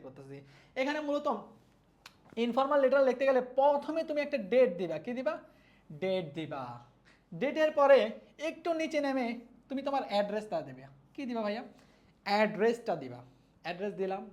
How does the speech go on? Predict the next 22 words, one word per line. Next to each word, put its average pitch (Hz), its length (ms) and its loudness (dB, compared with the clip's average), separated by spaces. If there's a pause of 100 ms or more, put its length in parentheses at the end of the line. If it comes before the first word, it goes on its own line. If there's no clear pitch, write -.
দিলাম। 127 260 -18 (400)
এরপরে 294 300 6
একটা 294 320 10
স্পেস 285 280 6
দিবা, 180 300 0 (120)
ভালো 285 440 6 (260)
মোটামুটি 254 520 -2 (180)
বড় 247 220 4
ধরনের 254 280 0
একটা 254 220 0
স্পেস 233 240 0
দিবা। 214 260 -6 (540)
স্পেস 294 240 -2
দেওয়ার 277 240 2
পরে 262 200 2
তুমি 254 200 -6
ডিয়ার 226 680 2
দেওয়ার 233 180 0
পর 233 160 -6
নেম 185 440 -6
দিবা। 139 280 -10 (280)
মানে 247 180 -8